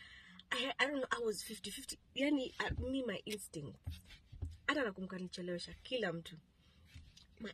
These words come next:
instincts tu zinakuanga tu very right. So we go there.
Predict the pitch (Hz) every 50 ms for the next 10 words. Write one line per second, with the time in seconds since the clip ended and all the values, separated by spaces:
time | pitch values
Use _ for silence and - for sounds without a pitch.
0 | 185 - 226 226 - - - 185 170 - - - 190 170 170 - - - 151 151
1 | - 156 151 156 151 151 147 - - 180 170 147 - - - - - - - 160
2 | 160 175 170 170 165 165 156 151 151 - - - - - - - - - - -
3 | - - - - - - - - - - - - - - - - - - - -
4 | 285 302 320 311 294 277 254 - 294 311 311 311 302 294 294 294 285 285 294